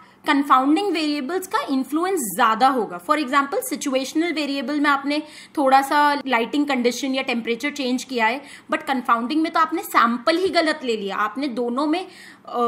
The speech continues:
ग्रुप ही गलत ले लिया, एक में मेन ले लिया, एक में विमेन ले लिया, तो वैसे ही एक्सपेरिमेंट गलत हो जाएगा, राइट? So थोड़ा सा ज्यादा इन्फ्लुएंस होता है if you are taking confounding variables in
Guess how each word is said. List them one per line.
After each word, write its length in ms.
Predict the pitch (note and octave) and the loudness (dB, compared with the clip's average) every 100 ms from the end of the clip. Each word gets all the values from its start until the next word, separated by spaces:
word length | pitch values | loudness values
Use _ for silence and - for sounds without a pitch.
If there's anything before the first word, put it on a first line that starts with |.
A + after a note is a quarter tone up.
| A3+ | 0
ग्रुप 460 | G3+ F#3+ C#4 F#4 G4 | -4 2 4 4 4
ही 60 | |
गलत 360 | F#4+ C#4+ C4 B3+ | 4 2 2 0
ले 120 | G#3+ | -4
लिया, 140 | G#3 | -2
एक 120 | A3+ A#3 | -2 0
में 120 | D4 | 0
मेन 260 | C4 C#4 | 0 0
ले 120 | D4 D4 | 0 -2
लिया, 160 | D#4 | -2
एक 140 | D4 D4 | -2 -4
में 80 | |
विमेन 340 | G3 B3+ D4 C#4 | -2 0 2 2
ले 100 | A3+ | 0
लिया, 180 | F#3+ G3 | -2 -6
तो 180 | D#4+ | -6
वैसे 400 | C#4+ G#3 A3 A3+ | -6 -6 -6 -4
ही 120 | D#4+ G4 | -2 -2
एक्सपेरिमेंट 580 | F#4+ - D4 C4 C4 | -4 -4 -2 0 -2
गलत 220 | A3 G3+ G3+ | -2 -4 -6
हो 40 | |
जाएगा, 360 | F#3 E3+ F3 - | -10 -12 -16 -8
राइट? 260 | G#3+ F4+ A3+ - - - | -6 -6 -8 -12 -20 -12
So 80 | F#4 F#4 | -10 -2
थोड़ा 280 | D#4 D4 F4+ | 2 2 2
सा 120 | G4 | 2
ज्यादा 260 | D4+ C#4 | 0 2
इन्फ्लुएंस 480 | D#4 C#4+ C#4+ D4+ D4+ | 2 0 0 0 0
होता 180 | C4 C#4 | -2 -4
है 60 | D#4+ | -8
if 140 | B3 | -6
you 160 | C4+ C#4 | -4 4
are 300 | C4 C4 C4 - - - _ | 4 4 0 -8 -20 -20 _
taking 300 | C4+ C4+ D4 | -2 2 0
confounding 600 | D4 B3 B3 A#3 A#3 C4 | 0 0 0 0 2 2
variables 800 | A#3+ A3 G#3+ G3+ A3+ A#3+ - - | 2 2 2 0 0 -2 -6 -2
in 80 | C4 | 0